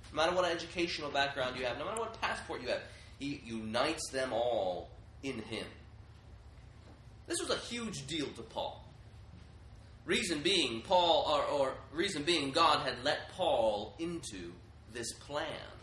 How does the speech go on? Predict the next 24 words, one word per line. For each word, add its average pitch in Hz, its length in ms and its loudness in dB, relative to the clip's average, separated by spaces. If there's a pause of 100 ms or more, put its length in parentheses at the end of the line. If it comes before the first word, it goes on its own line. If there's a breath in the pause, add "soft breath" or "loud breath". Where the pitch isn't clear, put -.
(1800 loud breath)
This 208 200 6
was 190 220 6
the 156 160 4
mystery 160 520 4
that 139 180 2
God 160 200 6
had 139 200 4
revealed 156 800 2 (100)
to 135 160 -4
him, 98 300 -4
and 104 160 -4
our 113 160 0
passage 120 480 0
there 98 260 -4 (320 loud breath)
speaks - 460 -6
of - 180 -8
that. 78 320 -8 (160 loud breath)
It's 190 140 -2
important 220 340 4
to 170 80 2
know 185 220 10
that 160 180 8
the 143 100 2
mystery 143 840 2